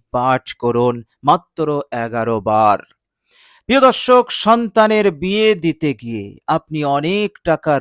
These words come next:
ঋণী হয়ে পড়েছেন। এইভাবে করে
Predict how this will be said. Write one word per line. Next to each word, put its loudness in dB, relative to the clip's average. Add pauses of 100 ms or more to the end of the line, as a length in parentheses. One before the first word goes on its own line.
ঋণী -4
হয়ে -4
পড়েছেন। -8 (640)
এইভাবে 4
করে 2